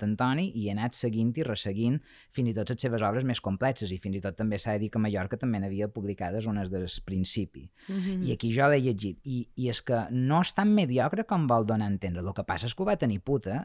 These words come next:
Speaker 1: l'any que, per exemple, el Premi Bertrana premiava obres textualistes com la L'accent de sal d'en Biel Mesquida, un llibre mític,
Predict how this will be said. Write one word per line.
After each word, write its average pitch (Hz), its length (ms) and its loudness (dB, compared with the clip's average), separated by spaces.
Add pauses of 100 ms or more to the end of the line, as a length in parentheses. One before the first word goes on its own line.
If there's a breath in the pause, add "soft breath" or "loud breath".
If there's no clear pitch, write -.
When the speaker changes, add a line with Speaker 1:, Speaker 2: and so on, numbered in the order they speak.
(140)
Speaker 1:
l'any 135 240 4
que, 104 300 0 (260)
per 107 140 -2
exemple, 107 420 0
el - 80 -10
Premi 131 300 2
Bertrana 131 600 4
premiava 113 600 2
obres 120 240 0
textualistes 117 680 0
com 107 220 0
la 104 140 0
L'accent 120 340 0
de 120 60 2
sal 131 240 6
d'en 110 160 4
Biel 110 180 2
Mesquida, 107 500 -2 (420 loud breath)
un 127 180 4
llibre 120 260 4
mític, 170 540 2